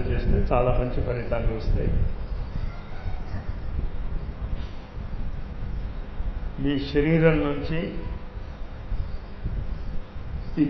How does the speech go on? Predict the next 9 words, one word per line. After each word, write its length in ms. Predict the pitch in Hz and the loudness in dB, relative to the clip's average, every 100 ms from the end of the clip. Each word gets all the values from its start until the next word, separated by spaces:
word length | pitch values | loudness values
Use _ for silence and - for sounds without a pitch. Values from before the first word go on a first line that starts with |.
| 151 | 8
తెల్లని 680 | 175 185 175 165 143 156 156 | 10 10 10 8 8 6 6
వెన్నెల 420 | 147 151 156 151 143 | 6 6 6 6 6
లాంటి 320 | 143 151 160 - | 4 4 4 4
చల్లని 580 | 147 151 156 151 151 151 | 6 6 6 6 6 4
ధవళ 280 | 120 131 131 127 | 4 4 4 6
కాంతి 420 | 127 123 - 139 143 - - - - - - - - - - - | 4 4 2 0 0 -2 -2 -4 -4 -4 -4 -4 -4 -4 -2 0
ప్రపంచం 500 | - 127 156 156 160 | 2 4 4 2 2
అంతా 460 | 143 147 151 147 160 | 2 2 2 0 0
విస్తరిస్తూ, 720 | 135 123 - 123 113 - 117 | 0 0 0 -2 -2 -2 2